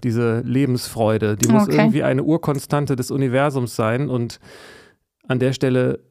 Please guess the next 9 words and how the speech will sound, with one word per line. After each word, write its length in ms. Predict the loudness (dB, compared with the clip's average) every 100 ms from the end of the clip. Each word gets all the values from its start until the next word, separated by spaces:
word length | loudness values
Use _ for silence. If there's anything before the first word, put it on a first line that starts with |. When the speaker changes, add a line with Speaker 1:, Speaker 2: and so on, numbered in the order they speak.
| _ _ _ _ _ _ _ _ _ _
Speaker 1:
würde 280 | -6 -4 -2
ich 80 | -2
mal 100 | -2
auf 120 | -2
die 80 | -2
Schnelle 220 | -2 -2
zusammenfassen, 1000 | -2 -2 -2 -2 -2 -4 -2 -2 -4 -6 _ _ _ -20 -20 -20 -20 _ _
auch, 340 | 0 0 -2 -10 _ _ -6
ähm, 680 | -2 0 0 0 -2 -4